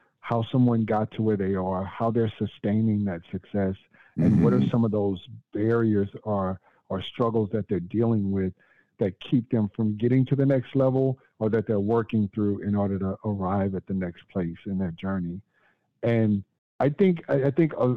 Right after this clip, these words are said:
Speaker 1: a myriad of those respective things just kinda come up as being, uh, um, my, my current, uh, my current work to get better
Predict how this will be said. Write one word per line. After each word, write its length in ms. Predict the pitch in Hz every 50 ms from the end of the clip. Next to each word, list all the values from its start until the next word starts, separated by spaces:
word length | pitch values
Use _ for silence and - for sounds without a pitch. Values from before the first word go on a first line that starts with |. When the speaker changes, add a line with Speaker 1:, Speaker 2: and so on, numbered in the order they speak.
| - -
Speaker 1:
a 100 | 123 120
myriad 480 | 117 120 123 127 131 135 135 131 127 120
of 160 | 113 110 110
those 260 | 117 113 113 113 107
respective 520 | 110 107 - - 123 117 110 - 110 104 -
things 300 | - 110 107 107 107 101 - - -
just 160 | 131 117 -
kinda 240 | - - 139 120 110
come 240 | - - 120 113 113
up 200 | 110 104 - -
as 160 | 101 101 98 92 -
being, 400 | - 110 107 107 104 104 104 98
uh, 320 | 101 101 98 98 95 95 92 - _ _ _ _ _ _ _ _ _ - -
um, 520 | 101 98 95 95 92 90 87 87 90 90 - _ _ -
my, 260 | 110 110 101 98 95 87 -
my 200 | 107 101 95 95 -
current, 500 | - - - 117 107 104 104 101 101 - - _ _ _ _ _ _ _ _ _ _ - -
uh, 200 | 101 101 98 92
my 180 | 95 101 101 98
current 380 | - - - 113 107 82 - -
work 340 | 101 104 110 107 98 85 - - -
to 80 | - 101
get 340 | 104 110 110 - - - -
better 420 | 107 101 95 90 87 92 95